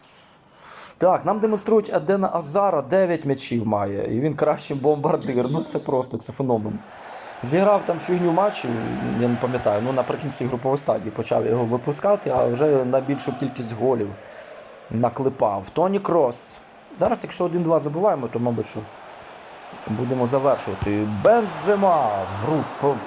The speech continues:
по голкіперу, по центру пробив. Гюндоган. Гюндоган зустріли жорстко, без фолу. Азар, Еден Азар, надо ще, щоб парочку Аз-, Азар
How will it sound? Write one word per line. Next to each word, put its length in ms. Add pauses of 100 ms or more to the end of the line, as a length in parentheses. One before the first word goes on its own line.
(120)
по 100
голкіперу, 520
по 120
центру 380
пробив. 280 (1900)
Гюндоган. 560 (1000)
Гюндоган 480
зустріли 800
жорстко, 480
без 300
фолу. 480 (440)
Азар, 460 (200)
Еден 320
Азар, 420
надо 220
ще, 220
щоб 160
парочку 460
Аз-, 140
Азар 360